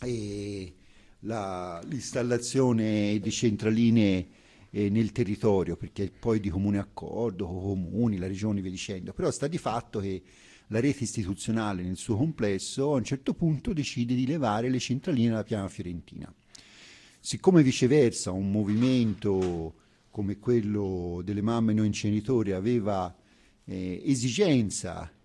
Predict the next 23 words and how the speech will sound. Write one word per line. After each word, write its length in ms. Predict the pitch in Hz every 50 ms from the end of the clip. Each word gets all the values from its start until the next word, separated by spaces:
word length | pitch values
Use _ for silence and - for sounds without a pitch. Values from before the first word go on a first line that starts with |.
| _ _
di, 520 | - 110 95 107 110 110 107 107 104 104 -
eh, 460 | - 107 104 95 92 92 92 90 80 -
capire 920 | - 110 - - 113 113 110 101 90 92 85 80 78 76 73 90 95 - _ - -
come 420 | - - 110 101 95 95 92 87 85
si 160 | - - 92
sviluppava 640 | 87 87 95 98 87 - - 113 107 101 92 92 90
l'inquinamento 800 | 87 87 90 92 - 101 90 95 92 95 98 95 87 - - 95
atmosferico 680 | 92 - - 98 85 - - - 107 101 98 90 87
ambientale, 760 | 101 107 143 196 208 180 - - 110 104 104 131 180 196 175 - - - - - - - - - - _ _ _
viene 240 | - 185 180 175 202
deciso 600 | 320 277 - - 135 117 101 143 170 175 - -
a 60 | - 127
un 60 | 120
certo 280 | - 131 120 123 170
punto 580 | - - 110 101 110 107 - 165 185 214 - - _ _ _ _ _ _ _
di 460 | - 117 143 175 185 185 147 - - _ _ _ _ _ _ _ _ _
autonomamente, 1300 | - 160 151 143 - - 156 139 143 143 151 156 160 165 165 151 143 135 135 131 - 208 240 294 247 180 -
secondo 340 | - - 131 110 120 120 117
un 60 | 110
percorso 480 | - - 104 - - 113 117 113 - 107
appunto 560 | 98 - - 110 101 95 - 101 98 92 98
in 100 | 101 104
autonomia, 640 | 117 117 110 147 170 240 277 208 160 165 190 240 262